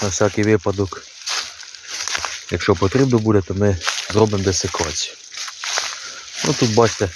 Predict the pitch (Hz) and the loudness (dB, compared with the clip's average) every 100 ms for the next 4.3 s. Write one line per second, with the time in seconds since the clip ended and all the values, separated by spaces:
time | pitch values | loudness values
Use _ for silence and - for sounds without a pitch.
0 | - - - - - 98 98 98 - 104 | -14 -20 -20 -18 -10 -4 0 0 0 -2
1 | - - 82 113 156 - - 127 - _ | -2 -4 0 4 4 2 -2 -4 -8 _
2 | - 117 101 110 110 117 107 - 87 _ | -8 -4 0 0 4 2 2 -4 -14 _
3 | _ _ _ _ - 92 - 95 131 160 | _ _ _ _ -8 -8 -4 2 4 4
4 | - 139 | 0 -4